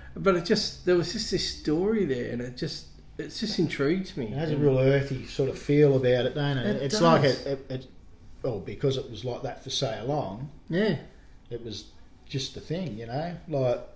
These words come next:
Speaker 2: Terry Richardson, sponsored by Platts, you know.
Speaker 1: Yeah.
Speaker 2: What's that? Would have been late seventies, early eighties. Um, uh, he's telling me,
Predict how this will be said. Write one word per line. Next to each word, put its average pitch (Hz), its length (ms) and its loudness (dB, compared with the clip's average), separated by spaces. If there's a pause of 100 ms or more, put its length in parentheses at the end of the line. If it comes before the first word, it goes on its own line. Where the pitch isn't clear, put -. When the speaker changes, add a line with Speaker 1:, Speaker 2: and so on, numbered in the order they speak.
(440)
Speaker 2:
Terry 160 240 6
Richardson, 135 520 0
sponsored 120 440 -8
by 110 220 -2
Platts, - 680 -6 (200)
you 120 100 -10
know. 127 340 -2 (140)
Speaker 1:
Yeah. 214 300 2
Speaker 2:
What's - 160 -4
that? 127 240 0
Would 127 100 -2
have 110 80 -8
been 110 360 -8 (300)
late 135 200 2
seventies, 139 440 2
early 139 240 4
eighties. 175 580 0 (720)
Um, 120 540 -2 (1800)
uh, 117 120 -12
he's 110 220 -8
telling 131 280 -4
me, 117 200 -4